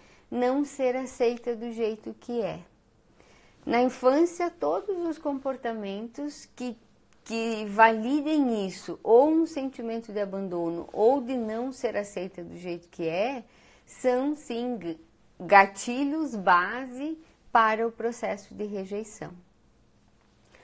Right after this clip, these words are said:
"Ai, Manoele, mas eu não fiz por intenção. Eu não deixei meu filho ou minha filha em casa sozinho pra trabalhar porque eu queria rejeitar. Ou eu não dei o elogio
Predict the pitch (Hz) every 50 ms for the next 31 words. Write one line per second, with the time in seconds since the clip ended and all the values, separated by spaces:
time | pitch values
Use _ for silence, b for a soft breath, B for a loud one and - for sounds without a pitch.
0 | b b b - - 262 294 320 339 339 330 294 285 277 269 254 240 226 220 214
1 | 208 208 208 202 208 220 220 226 233 214 254 262 262 262 277 294 320 320 320 -
2 | - 285 285 320 349 - - - - 294 294 254 254 247 247 233 - 226 202 208
3 | 208 - - - 170 151 139 - 165 - _ b b b b b b b b -
4 | 202 214 220 240 220 226 247 240 - - 262 240 269 311 330 370 330 302 294 294
5 | - - - 233 226 233 240 240 233 226 202 190 185 190 190 185 202 196 - -
6 | - 190 202 220 226 208 190 180 170 175 180 175 - 202 185 190 190 185 185 180
7 | - - 196 180 180 170 170 185 180 175 180 175 - - 185 185 - 185 170 175
8 | 165 160 170 170 185 208 247 277 294 - - 294 269 254 - 247 233 233 - -
9 | 226 190 208 202 208 196 180 185 190 175 175 175 - - 147 147 - - - _
10 | b b b b b b b b b - 214 226 226 226 226 240 254 285 294 285
11 | 262 262 262 262 254 233 190 180 202 202 208 226 254 277 262 226 202 190 196 196
12 | 196 202 196 226 214 185 185 196 208 220 240 269 285 285 269 240